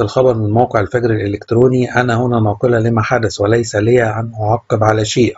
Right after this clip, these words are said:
رأيت نائب رئيس الجمهورية حاء ألف مرة واحدة فقط في حياتي يطل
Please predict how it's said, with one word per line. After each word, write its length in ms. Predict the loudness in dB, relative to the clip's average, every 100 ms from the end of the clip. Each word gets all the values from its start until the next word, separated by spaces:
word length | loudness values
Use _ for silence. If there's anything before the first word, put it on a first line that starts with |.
| -4
رأيت 360 | 0 0 0 -6 -4
نائب 380 | -2 0 -2 -2
رئيس 260 | -2 0
الجمهورية 420 | -2 -2 0 2
حاء 320 | 0 -2 -2 0
ألف 240 | -2 -4 _ _ _ _ -4
مرة 580 | 2 4 2 0 -2 0
واحدة 840 | 2 2 0 0 2 2 0 -4 _ _ _
فقط 480 | -2 -2 -2 -8 _ _ _ _ _ _ _ -2
في 160 | 0
حياتي 520 | 2 4 4 2 -2
يطل 500 | -2 2 2 2 -2